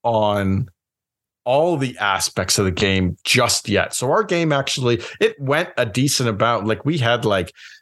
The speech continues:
well, I, I don't know, probably ten, fifteen turns or something in the game. I probably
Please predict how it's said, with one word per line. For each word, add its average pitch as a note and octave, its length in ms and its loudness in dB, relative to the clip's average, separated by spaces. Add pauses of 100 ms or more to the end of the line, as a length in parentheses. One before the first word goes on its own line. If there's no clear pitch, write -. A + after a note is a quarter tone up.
(500)
well, - 340 -10
I, - 240 -6
I A2 140 0
don't A2 140 0
know, F2 140 -2
probably G2+ 400 -2 (640)
ten, G#2 280 0
fifteen G#2+ 540 0
turns G#2 400 0
or G#2+ 40 -2
something G2 380 0
in F#2+ 120 2
the E2 100 0
game. F#2 500 -2 (600)
I A#2+ 140 2
probably A2 1300 -2